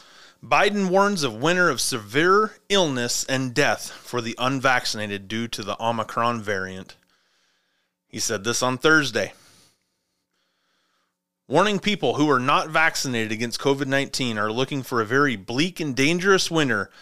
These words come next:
if they do not get their shot soon. I want to send a direct message to the American people. Due to the steps that we've taken, Omicron has not yet spread as fast as it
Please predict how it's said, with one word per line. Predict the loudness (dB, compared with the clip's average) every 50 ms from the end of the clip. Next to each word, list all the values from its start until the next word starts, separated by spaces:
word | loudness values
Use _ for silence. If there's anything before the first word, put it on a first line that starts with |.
| -20 -20 -20 -10 _
if | 0 0 0 0 2
they | 2 2 2
do | 2 2 2
not | 2 2 2 0 0
get | -2 -2 -2 0 2
their | 2 2 4
shot | 2 2 2 4 2 2 0 -2
soon. | -4 -4 -2 -2 -4 -4 -8 -10 -14 -18 -20 -20 -20 _ _ -4
I | 0 0
want | 2 4 4 4 4
to |
send | 2 2 2 2 2
a | 0
direct | -2 -2 -2 -2 0 2 2 2 2 0 -2 -2
message | 2 2 4 4 2 0 -2 -4 -4 -4 -6 -6 -6 -10 -20 -20 -20 -20 -20 -20 -20 -20 _ -2
to | 0 2
the | 2 4 4
American | 4 6 4 4 4 2 -2
people. | -2 -2 -2 -2 -2 -4 -6 -6 -8 _ _ _ _ _ _ _ _ _ _ _
Due | -2 -2 -2
to | 0
the | 0 0 0 0
steps | 0 -2 2 2 2 2 2 0 -4
that | -4 -4
we've | -4 -4 -4 -4
taken, | -4 -2 -2 0 0 0 -2 -2 -2 -4 -8 -12 -20 -20 -20 -20 -20 -20 -20 -20 _ _ _ _ _ 0
Omicron | 2 2 2 2 0 2 2 4 4 4 4
has | 2 2 0 2
not | 2 2 4 4 4 2 0
yet | 0 0 0 0 0
spread | -2 -4 -2 2 2 4 4 4 2
as | 0 -2 -2
fast | 0 2 2 2 2 0 0 -2
as | -2 0
it | 2 2 0 0 _